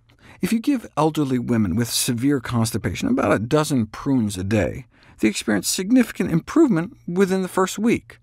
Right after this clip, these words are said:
The control group in the study wasn't told to do anything, though, and anytime you have one group doing something and the other doing nothing, you can't discount the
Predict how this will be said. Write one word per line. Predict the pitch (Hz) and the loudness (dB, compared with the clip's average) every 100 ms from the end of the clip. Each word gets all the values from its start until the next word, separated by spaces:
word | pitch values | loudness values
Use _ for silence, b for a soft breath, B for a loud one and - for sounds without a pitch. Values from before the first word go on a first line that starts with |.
| B B B | B B B
The | - 170 | 0 2
control | 170 165 190 | 2 0 0
group | 180 165 | 0 -2
in | 160 | -2
the | 143 | -2
study | - 147 127 | 0 2 0
wasn't | 95 147 139 120 - | 0 0 0 -2 -2
told | 131 123 | 0 0
to | 90 | -2
do | 95 - 233 220 | -4 -6 -2 0
anything, | 151 117 110 101 | 0 0 0 0
though, | 98 104 | 0 0
and | 165 | 2
anytime | 208 156 131 | 0 0 0
you | |
have | 98 87 | -2 -6
one | 92 98 147 165 | -8 -2 0 0
group | 160 170 - | 0 0 0
doing | 160 165 | -2 -2
something | - 156 151 143 | -2 -2 -2 0
and | 123 | 2
the | 123 | 2
other | 123 117 | 0 0
doing | 104 69 120 117 107 104 | -2 -6 -2 0 2 0
nothing, | 143 214 - 139 | 0 -2 0 0
you | 139 | 0
can't | 139 160 135 | -2 0 0
discount | 87 123 - 98 85 | 0 -2 0 -2 0
the | 110 107 | -2 -4